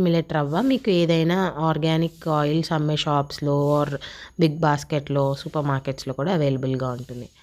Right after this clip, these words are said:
ఒక కప్ రవ్వకి త్రీ cups of water కొలిచి నేను అక్కడ పక్కన పెట్టుకున్నాను. ఇంక ఉప్మాలో వేసే నానా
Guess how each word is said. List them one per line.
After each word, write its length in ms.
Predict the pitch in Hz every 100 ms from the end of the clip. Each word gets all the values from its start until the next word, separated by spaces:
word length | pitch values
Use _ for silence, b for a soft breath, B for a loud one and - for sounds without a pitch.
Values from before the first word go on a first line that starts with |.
| b -
ఒక 140 | - 160
కప్ 280 | 156 - 170
రవ్వకి 480 | 151 143 147 147 311 370 - _ -
త్రీ 120 | - 147
cups 200 | 147 - -
of 80 | 320 - - 147
water 300 | 143 131 - - B B B
కొలిచి 280 | 165 156 -
నేను 160 | 202 160
అక్కడ 180 | 147 143 147
పక్కన 260 | 139 147 147
పెట్టుకున్నాను. 600 | 143 - 135 131 139 240 B B B
ఇంక 140 | 277 247
ఉప్మాలో 380 | 220 214 202 196
వేసే 360 | 175 170 180 175 170 151 - _ _ _ -
నానా 340 | 165 165 165